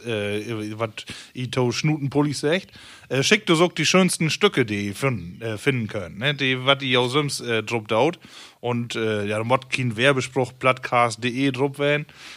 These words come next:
Äh, aber irgendwas, äh, vielleicht gefällt ihr doch was Lustiges ihnen. Ansonsten von daher, wie wer Gaut ablenkt, ihr könnt ja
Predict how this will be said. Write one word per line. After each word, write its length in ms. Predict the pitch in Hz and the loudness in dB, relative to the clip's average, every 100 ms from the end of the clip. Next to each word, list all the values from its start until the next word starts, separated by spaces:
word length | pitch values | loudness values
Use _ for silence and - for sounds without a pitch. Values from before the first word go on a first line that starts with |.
| - | -10
Äh, 240 | 127 123 123 | 0 4 6
aber 220 | 135 156 | 6 4
irgendwas, 520 | 190 190 175 160 147 | 4 2 6 4 4
äh, 160 | 147 151 | -2 -2
vielleicht 260 | 160 151 | 0 -2
gefällt 320 | 131 - 131 123 | -2 2 2 2
ihr 80 | |
doch 180 | 117 117 | 0 0
was 120 | 110 | 0
Lustiges 480 | 110 113 - 104 95 | -4 -6 -6 -8 -8
ihnen. 220 | 90 80 - | -10 -14 -4
Ansonsten 420 | 156 180 170 147 | 2 2 2 -4
von 160 | 151 | 2
daher, 320 | 151 147 135 127 | 6 6 6 0
wie 180 | 120 104 | -4 -4
wer 140 | 104 | -6
Gaut 260 | 98 113 117 | -4 -4 -2
ablenkt, 500 | 120 139 143 151 - - _ _ _ | -4 -2 -2 -4 -12 -20 _ _ _
ihr 100 | 110 | -8
könnt 200 | 131 127 | -6 0
ja 320 | 123 113 107 | 2 2 2